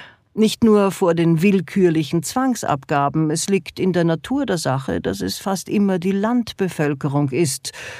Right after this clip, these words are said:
die die Soldaten bei kriegsbegründeten Truppenverschiebungen an allen Grenzen zwangsweise unterbringen und versorgen muss.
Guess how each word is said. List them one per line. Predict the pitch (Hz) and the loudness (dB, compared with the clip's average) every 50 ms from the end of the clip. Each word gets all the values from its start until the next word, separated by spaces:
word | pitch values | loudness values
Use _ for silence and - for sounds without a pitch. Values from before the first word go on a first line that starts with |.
| - - - - | -18 -14 -6 0
die | 170 170 165 156 147 | 2 4 4 4 4
die | 139 156 151 | 2 0 0
Soldaten | 139 151 147 147 135 151 143 147 170 170 _ - 214 220 220 214 | 2 2 0 2 2 2 0 0 -2 -4 _ 0 0 2 2 2
bei | - 175 160 156 151 | 0 0 0 0 -2
kriegsbegründeten | 139 - - 185 190 170 135 - - - 170 160 143 160 165 165 160 147 156 135 135 156 151 135 | -4 -2 0 0 0 0 0 -6 -8 -4 -4 -2 0 2 4 4 4 2 0 0 0 0 0 0
Truppenverschiebungen | - 190 214 214 - - 160 139 135 - 151 135 - - 165 151 143 160 160 165 151 160 190 208 214 - | 0 -2 -2 -2 -2 -2 -2 -2 -2 -2 -4 -4 -2 -2 -2 0 0 0 0 0 0 -2 -2 -2 -4 -4
an | - - 175 175 - | -2 -2 -2 0 0
allen | - 190 208 226 226 214 | -2 -2 -2 -2 -2 -4
Grenzen | 202 - 165 147 139 139 135 135 - 202 214 233 233 - | -2 0 0 0 0 0 -2 -4 -4 -4 -4 -4 -4 -6
zwangsweise | - - - 226 233 226 208 180 - - - 123 113 120 139 131 - 151 - | -6 -4 -2 0 0 0 0 -2 -2 -2 0 0 0 0 -2 -2 -2 -4 -2
unterbringen | - 208 185 175 - - 151 139 135 135 139 131 120 117 131 139 135 135 | 0 0 2 2 0 0 -2 -2 -2 -2 -2 -2 0 0 -2 -2 -2 -2
und | 156 156 135 | -2 -2 -2
versorgen | - - 135 143 147 202 214 190 160 143 135 139 131 | -2 -2 -2 0 0 0 -2 -2 -2 -4 -2 0 0
muss. | 127 110 71 87 - - - - | 0 0 -2 -4 -6 -8 -8 -10